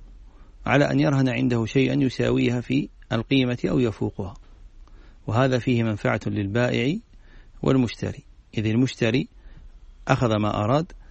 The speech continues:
والبائع معه ضمان الدفع. إن أتى الشاري بالمال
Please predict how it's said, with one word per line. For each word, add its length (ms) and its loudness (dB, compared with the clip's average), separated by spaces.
والبائع 600 2
معه 320 2
ضمان 540 0
الدفع. 420 -4
إن 120 4
أتى 160 -2
الشاري 500 0
بالمال 420 0